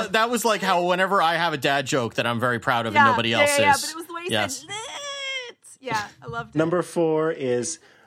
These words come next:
Speaker 3: "You can't fire me. I don't work in this van."
Speaker 1: That sounds like enough of a non sequitur to be Robo Micah, but it sounds like something that Micah would say.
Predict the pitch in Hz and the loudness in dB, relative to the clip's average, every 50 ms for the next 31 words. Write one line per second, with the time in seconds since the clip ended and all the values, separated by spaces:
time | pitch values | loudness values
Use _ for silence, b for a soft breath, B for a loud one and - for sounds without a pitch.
0 | b b 139 139 233 311 311 - 294 269 226 165 - - - 165 156 160 151 143 | b b 0 0 0 2 2 0 0 0 0 -2 -4 -2 0 2 2 2 2 2
1 | 139 135 135 139 151 165 190 220 - - - 277 302 - 277 254 208 180 190 185 | 2 2 2 2 2 0 0 -2 -2 -2 0 0 2 2 0 0 2 0 0 0
2 | - - 170 156 151 151 147 - 120 107 120 135 120 117 120 123 135 165 214 294 | 2 0 0 2 2 0 -2 -4 -2 0 0 2 2 2 2 2 0 0 -2 -4
3 | 254 - _ _ _ _ _ _ _ _ _ _ _ _ _ _ _ _ - 185 | -6 -8 _ _ _ _ _ _ _ _ _ _ _ _ _ _ _ _ -2 -2
4 | 190 190 - 254 247 285 302 294 294 240 240 190 180 170 165 - 175 180 156 156 | 0 2 2 2 2 2 2 2 2 2 2 2 0 0 -2 -2 -2 -2 0 0
5 | 156 143 - - 156 147 - 190 165 170 165 156 147 151 143 131 131 127 131 143 | 0 0 0 0 0 0 0 0 0 0 0 0 0 0 0 0 0 0 0 0
6 | 156 156 156 156 165 170 - 202 190 170 170 147 143 - - 175 143 151 151 - | 0 0 0 0 0 0 -2 -2 0 0 0 -2 -2 -2 -2 -2 -2 -2 -2 -2
7 | 165 143 127 - 151 143 131 156 135 131 117 - 120 120 113 - 120 107 107 - | -2 -2 0 -2 -2 -2 -2 -4 -4 -4 -4 -2 -2 -2 -2 -4 -4 -6 -6 -6
8 | - - 117 95 92 92 92 101 113 | -4 -4 -2 -2 -2 -4 -6 -8 -10